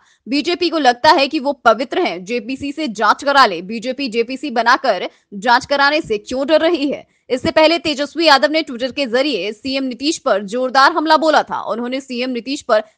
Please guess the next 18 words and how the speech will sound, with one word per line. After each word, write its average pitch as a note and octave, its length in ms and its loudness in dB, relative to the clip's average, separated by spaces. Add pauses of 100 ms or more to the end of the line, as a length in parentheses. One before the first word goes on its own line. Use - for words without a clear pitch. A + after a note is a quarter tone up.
(120)
जातिवादी D4+ 640 4
और D4+ 140 6
क्षेत्रवादी C#4 640 2
होने C#4 260 -2
का G3 220 0 (260)
गंभीर B3 420 2
आरोप D#4 300 4
लगाया D4+ 360 6
था। E3 180 -4
तेजस्वी A#3 520 -4
ने C4+ 100 -2
लिखा B3 280 2
कि C#4 140 -2
बिहार A#3 340 4
में C4+ 120 -4
चाहे B3+ 320 0
बहाली A3+ 420 4
हो A#3 220 -2